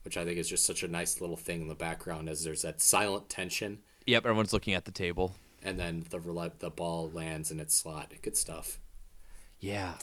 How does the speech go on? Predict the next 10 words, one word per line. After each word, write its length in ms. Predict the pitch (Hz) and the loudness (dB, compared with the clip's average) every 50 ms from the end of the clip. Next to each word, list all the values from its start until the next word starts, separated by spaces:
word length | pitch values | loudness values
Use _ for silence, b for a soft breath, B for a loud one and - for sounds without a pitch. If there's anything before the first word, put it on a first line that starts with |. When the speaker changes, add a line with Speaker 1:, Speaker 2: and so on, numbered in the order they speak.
| - - | -4 -2
Speaker 2:
what 80 | 170 180 | -2 -2
a 40 | |
great 300 | - - 107 104 98 - | -2 -2 -4 -4 -2 0
Speaker 1:
And 140 | 95 95 98 | 0 2 4
then 220 | 104 104 101 104 98 | 4 4 2 0 -2
Speaker 2:
sequence. 340 | - - - 113 107 - - | 0 4 6 6 6 6 2
Speaker 1:
with 180 | 104 - - | 0 2 2
the, 140 | - 123 - - - - - b b b b b b b b b b b | 2 2 2 0 -6 -16 -20 b b b b b b b b b b b
<laughs> 720 | b - - - - - - - - - - - - - | b -18 -20 -20 -20 -20 -20 -20 -20 -20 -20 -20 -10 -2
then 240 | - 107 101 101 98 | 2 2 4 4 2